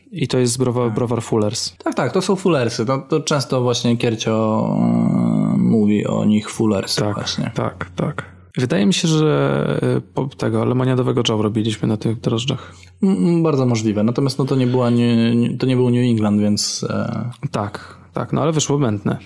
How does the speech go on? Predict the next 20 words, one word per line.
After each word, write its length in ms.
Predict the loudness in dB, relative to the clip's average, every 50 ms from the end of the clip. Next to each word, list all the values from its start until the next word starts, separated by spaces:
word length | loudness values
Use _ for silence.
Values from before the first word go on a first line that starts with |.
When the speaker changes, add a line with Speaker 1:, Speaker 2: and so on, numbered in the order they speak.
| -10 -6 -6
Speaker 2:
Wyszło 240 | -4 -2 -2 -4
mętne, 340 | -4 -4 -8 -10 -12 -14 -14 -14
zdecydowanie. 560 | -10 -8 -6 -6 -4 -4 -2 -2 -2 -4 -4 -4 -2 -2
Ale 120 | -2 0
tam 140 | 0 0 2
był 120 | 2 2
też 160 | 0 -2 -2
sok 260 | -2 -2 -2 -4 -2 -2
właśnie, 340 | -4 -4 -2 -2 -2 -2
więc 360 | 0 -2 -2 -4 -4 -6 -6 -4
Speaker 1:
Tak, 360 | -6 -6 -6 -8 -12 -14 -4 -2
było 200 | 0 2 2 2
dużo 220 | 0 0 0 0
Speaker 2:
i 20 |
Speaker 1:
soku, 140 | 0 0 0
Speaker 2:
było 160 | 2 2 2
dużo 220 | 2 2 0 2 0
Speaker 1:
prawda. 220 | 0 0 0 -2
Speaker 2:
białek 200 | -2 -4 -6 -8
też. 380 | -10 -10 -8 -8 -8 -8 -10